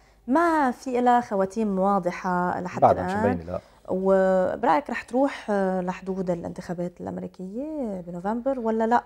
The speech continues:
Speaker 1: ممكن يصير في شوية
Speaker 2: هلا هو انحكى بفترة سابقة أنه ممكن بحزران يصير في
Speaker 1: إرهاصات
Speaker 2: حل حالي
Speaker 1: مم.
Speaker 2: ليبيع بايدن كإنجاز له
Speaker 1: مم.
Speaker 2: الانتخابات.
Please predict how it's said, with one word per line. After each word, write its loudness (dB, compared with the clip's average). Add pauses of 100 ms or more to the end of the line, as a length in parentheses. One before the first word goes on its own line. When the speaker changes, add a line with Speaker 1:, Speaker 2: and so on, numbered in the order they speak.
Speaker 1:
ممكن -4
يصير -4
في -4
شوية 0
Speaker 2:
هلا 10
هو 8
انحكى 2
بفترة 2
سابقة 4
أنه 0
ممكن -2
بحزران 2
يصير 0
في 0
Speaker 1:
إرهاصات 4
Speaker 2:
حل -10
حالي 2
Speaker 1:
مم. 4
Speaker 2:
ليبيع 4
بايدن 4
كإنجاز 0
له -2
Speaker 1:
مم. -6
Speaker 2:
الانتخابات. -4